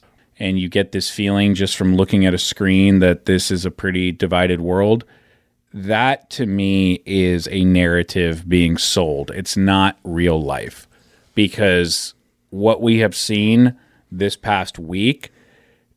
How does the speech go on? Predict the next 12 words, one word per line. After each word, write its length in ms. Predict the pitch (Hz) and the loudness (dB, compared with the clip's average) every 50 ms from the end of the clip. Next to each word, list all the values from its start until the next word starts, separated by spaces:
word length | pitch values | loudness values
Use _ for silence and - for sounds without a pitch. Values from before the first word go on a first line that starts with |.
| _ _ - | _ _ -2
is 300 | - 104 104 98 92 - | 2 2 2 2 2 0
that 320 | - 98 92 95 95 _ | 0 2 2 2 -2 _
people 480 | - - - 123 131 131 - 147 139 139 | -8 -4 -2 -2 -2 0 0 0 0 0
don't 600 | 123 104 - - 98 98 98 101 104 - - _ - | -2 -2 0 0 2 2 2 0 -2 -4 -10 _ -18
care 600 | - - - 107 90 85 80 78 78 78 - _ _ _ _ _ _ | -14 -8 -4 -2 -2 -2 -2 -4 -4 -6 -8 _ _ _ _ _ _
who 260 | - - - 117 117 | -12 -4 2 4 6
you 300 | 123 123 135 135 127 113 | 8 8 8 8 8 6
are 500 | 101 92 87 85 82 85 82 82 95 - - | 6 4 4 2 0 -2 -4 -4 -8 -10 -10
or 160 | - 92 90 | -6 -4 -2
where 300 | 87 85 92 95 95 104 | -2 0 0 2 2 2
you're 200 | 110 104 101 104 | 2 2 2 0
from 600 | 98 - - 98 90 87 85 82 82 82 85 82 | -2 -4 -6 -4 -4 -2 -2 -2 -2 -2 -2 -4